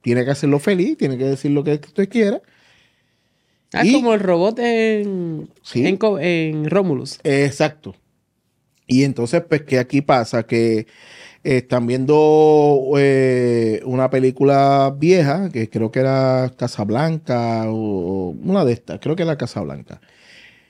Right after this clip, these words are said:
Speaker 1: Y ella, pues, le dice, "¿Tú has visto esto?". Y ella,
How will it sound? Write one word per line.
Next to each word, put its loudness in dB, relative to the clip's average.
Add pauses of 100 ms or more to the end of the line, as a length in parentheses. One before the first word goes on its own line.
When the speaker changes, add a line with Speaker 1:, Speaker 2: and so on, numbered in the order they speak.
(160)
Speaker 1:
Y 0
ella, 2
pues, -4 (140)
le -2
dice, -2
"¿Tú 0
has 0
visto -2
esto?". -2
Y 0
ella, -6